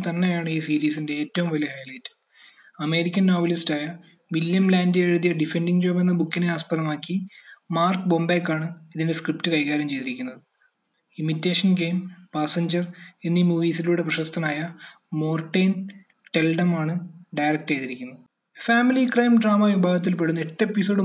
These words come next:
മാത്രമുള്ള ഈ series അമേരിക്കയിലെ മസാച്യുസെറ്റ്സിലെ ഒരു സ്കൂളിൽ പഠിക്കുന്ന പതിനാല് വയസ്സുള്ള ജേക്കബ് ബാർബർ എന്ന സ്കൂൾ വിദ്യാർത്ഥിയെ കൊലപാതക കുറ്റം ചുമത്തപ്പെടുകയും അതിലൂടെ ബാർബർ ഫാമിലിക്ക്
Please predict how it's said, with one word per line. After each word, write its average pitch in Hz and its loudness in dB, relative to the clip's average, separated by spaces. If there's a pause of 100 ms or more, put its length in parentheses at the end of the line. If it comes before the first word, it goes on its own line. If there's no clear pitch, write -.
മാത്രമുള്ള 185 2 (120)
ഈ - -6
series 156 -2 (400)
അമേരിക്കയിലെ 190 2 (480)
മസാച്യുസെറ്റ്സിലെ 202 2
ഒരു 185 2
സ്കൂളിൽ 185 2
പഠിക്കുന്ന 151 -2 (360)
പതിനാല് 208 4
വയസ്സുള്ള 185 0 (100)
ജേക്കബ് 165 0
ബാർബർ 185 2
എന്ന 185 4
സ്കൂൾ 170 0
വിദ്യാർത്ഥിയെ 156 -2 (480)
കൊലപാതക 196 2
കുറ്റം 202 2
ചുമത്തപ്പെടുകയും 170 -2 (520)
അതിലൂടെ 180 4 (400)
ബാർബർ 180 4
ഫാമിലിക്ക് 185 4